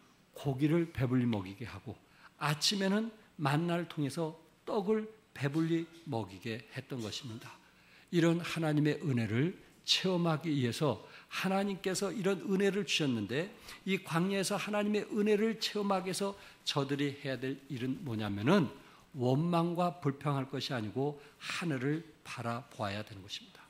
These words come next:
하나님이 계신 누구를 바라봐야 된다고요? 하늘을 바라봐야 되는 것입니다.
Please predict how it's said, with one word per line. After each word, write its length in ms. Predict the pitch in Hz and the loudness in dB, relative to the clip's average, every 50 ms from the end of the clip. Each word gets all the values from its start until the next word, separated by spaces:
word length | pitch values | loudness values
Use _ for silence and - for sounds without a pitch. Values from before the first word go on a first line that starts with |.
| _ - - - - - - _ | _ -20 -20 -20 -20 -20 -20 _
하나님이 520 | - - - 208 208 208 214 214 214 208 | -6 -4 -2 0 0 0 0 0 0 0
계신 320 | 185 185 - - 196 165 | 0 0 0 0 -2 -2
누구를 300 | 156 180 165 196 185 190 | -2 0 0 2 2 2
바라봐야 400 | 175 170 170 175 170 165 175 175 | 2 2 2 2 4 2 2 2
된다고요? 560 | 160 170 170 175 175 160 185 208 233 285 - - - - - - - | 2 0 0 0 0 2 2 2 2 2 0 -4 -14 -20 -20 -20 -14
하늘을 720 | - - - 175 156 139 120 107 117 135 143 156 - - - | -12 -8 -4 -2 0 0 0 0 -2 -2 -2 -4 -6 -12 -14
바라봐야 640 | - - 110 110 113 110 - - 104 98 98 110 - | -10 -6 -4 -4 -4 -4 -6 -6 -6 -6 -6 -6 -8
되는 180 | - 113 107 | -8 -8 -6
것입니다. 520 | 104 104 95 - - 131 - - - 143 | -6 -6 -8 -8 -10 -10 -12 -12 -16 -18